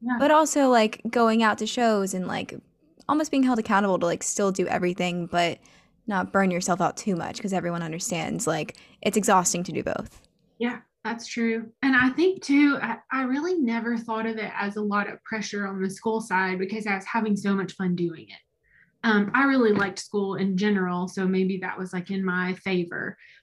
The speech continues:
Speaker 1: But I also, once I got into my major, I was, like, so passionate about it that I never felt really that stressed out about, like, succeeding at it because I was just having so much fun.
Speaker 2: Yeah.
Speaker 1: Um,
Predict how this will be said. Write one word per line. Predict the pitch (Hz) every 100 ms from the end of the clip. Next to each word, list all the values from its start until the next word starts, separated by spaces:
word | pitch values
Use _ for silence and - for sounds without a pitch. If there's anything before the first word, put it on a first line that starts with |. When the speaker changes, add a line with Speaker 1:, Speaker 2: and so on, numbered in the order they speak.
| -
Speaker 1:
But | 233
I | 208 214
also, | 247 277 214
once | 208 208 214
I | 208
got | - - - 220
into | 202 202 214 208
my | 202 185
major, | 185 196 185 - - 202
I |
was, | 208 190
like, | 185 _ - _ - _
so | - - 240 240 254 247 233 - _
passionate | - 220 - - 202 185
about | - 185 180
it | 185 175
that | 220
I | 214
never | 214 233 320
felt | 320 285 311 -
really | 233 247 240 196
that | 208 208 190 - _ _ _ _ _
stressed | - - 220 - 220
out | 220 208
about, | 208 190 196 185
like, | 170 196 - _ _ _ _ _ _ _ - - _ _
succeeding | - 220 - 240 240 208 190
at | 160 185
it | 190 -
because | 208 208 202
I | 196
was | 202
just | 208 208
having | 190 185
so | - 214 208 190
much | 180 -
fun. | - 190 170 165 196 _ - _ 226
Speaker 2:
Yeah. | 220 185 185
Speaker 1:
Um, | -